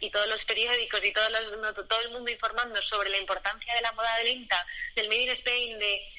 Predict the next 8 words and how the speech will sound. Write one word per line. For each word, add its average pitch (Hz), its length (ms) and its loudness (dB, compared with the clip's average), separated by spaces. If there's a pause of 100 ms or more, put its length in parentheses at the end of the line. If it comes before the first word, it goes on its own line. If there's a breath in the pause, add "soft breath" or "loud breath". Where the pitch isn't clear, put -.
(140)
de 202 380 2
aportar 208 360 0
valor, 240 300 2
de 220 80 0
comprarte 214 360 -2
menos 247 260 0
cosas, 226 560 0
de, 202 360 2